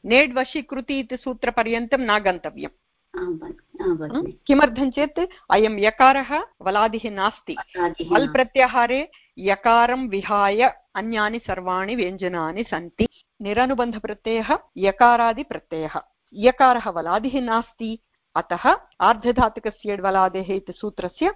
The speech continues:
Speaker 1: कार्यमेव न भवति, तत्रैव चिन्तनं समाप्तं भवति।
Speaker 2: अनि-, अनिट्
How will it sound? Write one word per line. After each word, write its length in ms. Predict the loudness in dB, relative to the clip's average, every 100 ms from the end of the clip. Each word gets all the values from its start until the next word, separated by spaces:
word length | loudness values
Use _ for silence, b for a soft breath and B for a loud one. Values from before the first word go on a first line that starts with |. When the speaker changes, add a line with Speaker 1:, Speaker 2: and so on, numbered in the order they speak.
| _
Speaker 1:
कार्यमेव 640 | 4 4 4 0 -4 -2 -2
न 420 | -2 _ -6 -6 -4
भवति, 300 | -6 0 0 -2 _
तत्रैव 480 | -2 2 4 4 4
चिन्तनं 540 | 2 -4 -2 0 0 -4
समाप्तं 760 | _ 2 4 4 0 -4 -8
भवति। 380 | -8 -10 -10 -18 _ _ _ _ _ _ _ _ _ _ -14 -6
Speaker 2:
अनि-, 500 | -2 -2 -4 _ -2
अनिट् 400 | 0 0 -6